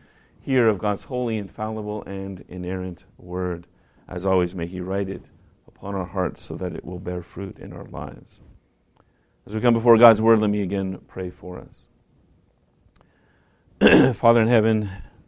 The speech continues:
bless us now as we come before your word. Speak to us. As always, we ask that you would fulfill your very own promise,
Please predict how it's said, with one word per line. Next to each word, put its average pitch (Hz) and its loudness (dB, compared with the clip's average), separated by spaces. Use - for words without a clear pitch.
bless 113 8
us 95 0
now 113 6
as 101 4
we 98 -2
come 107 0
before 101 0
your 95 2
word. 120 -2
Speak - -8
to 139 0
us. 147 -4
As 113 0
always, 123 8
we 104 4
ask 123 2
that - -6
you 110 0
would 104 0
fulfill 120 -2
your 113 4
very 113 4
own 135 0
promise, - -4